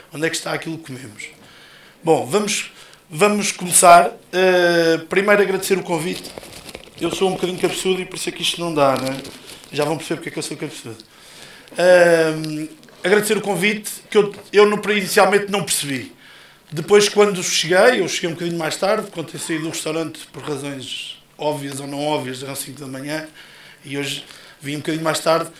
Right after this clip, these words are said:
mas pronto, depois percebi, ok, há um cozinheiro e também percebi que havia um palhaço, portanto, estava tudo bem.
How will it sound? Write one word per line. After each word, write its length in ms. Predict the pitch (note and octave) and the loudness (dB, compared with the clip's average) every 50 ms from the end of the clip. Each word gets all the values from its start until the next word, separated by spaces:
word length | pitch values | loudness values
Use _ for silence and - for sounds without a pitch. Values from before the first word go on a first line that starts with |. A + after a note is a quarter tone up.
| - - - - - | -20 -20 -20 -14 -8
mas 140 | E3 E3+ - | -6 -6 -4
pronto, 220 | - F3 D#3 C#3+ | -2 -2 -2 -2
depois 200 | C#3 - F#3+ F3 | -2 -2 -2 -2
percebi, 380 | F3+ - - - F3+ F3+ D#3 D3+ | 0 -2 -2 -2 -2 -2 -4 -4
ok, 280 | E3+ E3 - F#3+ E3 D#3+ | -4 0 4 4 6 6
há 80 | D#3+ | 6
um 80 | F3 F3 | 4 2
cozinheiro 520 | E3+ E3+ E3 F#3+ G3 G3 G3+ G3 G3 F#3+ G3 - | -2 -4 -2 2 6 6 6 6 4 0 -2 -4
e 220 | F#3 F#3+ F#3+ F#3 | -4 -4 -4 -4
também 240 | - F#3 F3+ F#3+ F3+ | -4 -4 -4 -4 -4
percebi 240 | F#3 - - G3 - | -4 -6 -6 -2 -2
que 80 | G3 | -2
havia 120 | E3+ F#3 G3 | 0 0 0
um 120 | F#3 F#3 | 0 0
palhaço, 500 | F#3+ F#3 F3+ F3+ F3+ F3+ F3+ - - F3+ | 2 4 6 6 6 6 4 -2 -6 -10
portanto, 400 | - - - - E3+ E3+ D#3+ - | -14 -16 -10 -6 -6 -6 -4 -4
estava 240 | - - E3+ D#3 E3 | 0 0 0 0 0
tudo 240 | E3 F3 E3 D3+ D#3 | -6 -8 -8 -2 0
bem. 300 | E3 E3 E3+ E3 D#3 | 0 0 0 -2 -4